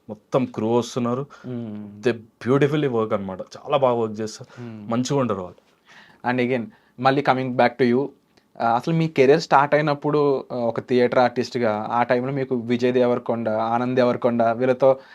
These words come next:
Speaker 2: అంటే వీళ్ళతో బాండింగ్ ఫ్రెండ్‌షిప్ ఉండేదని విన్నాను. ఏంటి ఆ
Speaker 1: అవును.
Speaker 2: స్టోరీ చెప్తారా?
Speaker 1: ఆ, విజయ్ దేవరకొండ నా సీనియర్ యాక్టింగ్
Speaker 2: ఓకే,
Speaker 1: క్లాస్‌లో.
Speaker 2: ఓకే.
Speaker 1: So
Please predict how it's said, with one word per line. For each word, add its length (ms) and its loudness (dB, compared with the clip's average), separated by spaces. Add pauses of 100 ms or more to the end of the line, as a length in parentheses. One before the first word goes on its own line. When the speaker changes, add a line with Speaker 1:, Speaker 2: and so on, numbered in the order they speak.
(180)
Speaker 2:
అంటే 120 2
వీళ్ళతో 220 4
బాండింగ్ 380 6
ఫ్రెండ్‌షిప్ 360 -2
ఉండేదని 280 0
విన్నాను. 380 -4
ఏంటి 240 2
ఆ 20 6
Speaker 1:
అవును. 120 0
Speaker 2:
స్టోరీ 220 6
చెప్తారా? 420 0 (500)
Speaker 1:
ఆ, 420 -2
విజయ్ 300 4
దేవరకొండ 400 4
నా 140 4
సీనియర్ 400 4
యాక్టింగ్ 600 0
Speaker 2:
ఓకే, 20 2
Speaker 1:
క్లాస్‌లో. 520 2 (140)
Speaker 2:
ఓకే. 380 -4 (400)
Speaker 1:
So 420 0